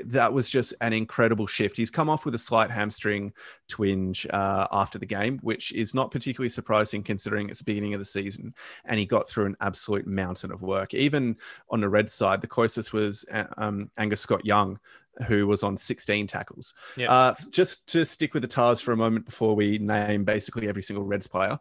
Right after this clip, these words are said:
Speaker 2: <laughs>
Speaker 1: as an impressive player. Um, I was also really happy with, um, Dave Parecki. So it
Speaker 2: Yeah.
Speaker 1: turns out he exists and
Speaker 2: He
Speaker 1: he is
Speaker 2: does.
Speaker 1: not a ghost.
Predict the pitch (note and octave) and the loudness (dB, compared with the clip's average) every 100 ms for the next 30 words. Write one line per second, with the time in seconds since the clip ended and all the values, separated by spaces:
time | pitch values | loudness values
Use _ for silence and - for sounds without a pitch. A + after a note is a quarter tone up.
0 | - - - C#3+ F#2 - - G2 - - | -10 -4 2 2 2 -2 -4 -4 -4 -8
1 | G2+ G2+ G2+ - G2+ - - - - - | -4 -4 -4 -2 0 -2 -8 -16 -2 4
2 | B2+ B2+ B2+ - - D#3+ F#3+ G3 G3+ G3 | 6 6 0 -2 6 8 8 8 4 4
3 | F#3 F3+ E3 D3+ D3 D3+ D3 C#3 A#2+ C3 | 4 6 4 2 4 2 2 0 0 2
4 | C3+ C3 B2 B2 B2 B2 A#2 A#2 B2 - | 2 2 0 0 0 2 4 2 2 2
5 | A2+ A#2+ F#3+ - - D3 B2+ B2+ B2 E3+ | 4 2 -4 -6 4 4 6 6 6 4
6 | C#3+ C#3+ A#2+ A2 A2+ D#3 - - - A2+ | 2 2 0 0 2 2 2 -8 -4 0
7 | A2 G#2+ - A2+ C3+ - A2 G#2+ G3 - | 4 6 6 6 0 0 0 2 2 -2